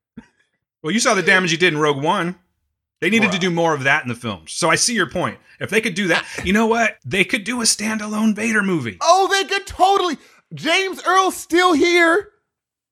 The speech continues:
Speaker 1: Not much longer, though. I mean, I hope he's around forever, but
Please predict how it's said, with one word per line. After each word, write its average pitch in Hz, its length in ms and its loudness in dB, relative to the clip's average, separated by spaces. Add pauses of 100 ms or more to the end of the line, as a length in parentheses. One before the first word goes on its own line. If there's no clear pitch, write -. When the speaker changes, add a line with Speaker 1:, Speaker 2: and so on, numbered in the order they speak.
(200)
Speaker 1:
Not 151 160 -12
much 160 240 -6
longer, 175 340 -4
though. 107 220 -6
I 147 80 -6
mean, 123 280 -6 (300)
I 170 140 -2
hope 220 220 2
he's 214 140 0
around 175 280 2
forever, 151 460 -2
but 113 280 -8